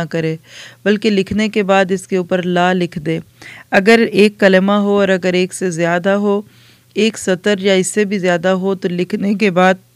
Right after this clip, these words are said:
اوپر باریک خط لکھے یا چھوٹے چھوٹے نقطے آخر تک لکھ دے اور شروع میں من،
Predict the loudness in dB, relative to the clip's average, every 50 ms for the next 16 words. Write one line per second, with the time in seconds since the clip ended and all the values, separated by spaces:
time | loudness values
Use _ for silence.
0 | _ _ _ _ _ _ _ _ _ _ _ _ _ -20 -20 -20 -20 -20 -20 -20
1 | _ _ -2 -2 0 0 0 0 2 2 2 2 4 2 0 -2 -4 -6 -2 -2
2 | -2 -2 -2 -4 -4 -4 -2 -4 -4 -4 -4 -8 _ _ _ -20 -20 -20 _ _
3 | 0 0 0 0 0 -2 -2 2 2 2 2 2 0 -4 -2 0 -2 -2 0 -2
4 | -6 -6 _ -2 -2 0 2 0 0 -2 -4 -8 -8 -4 -4 -6 -4 -2 -4 -4
5 | -4 -4 -4 -2 0 0 0 -2 -4 -6 -6 -6 -6 -6 -4 -2 0 0 0 0
6 | 0 2 2 2 2 0 -2 -4 -10 _ _ _ _ _ _ -2 0 0 2 2
7 | 0 -2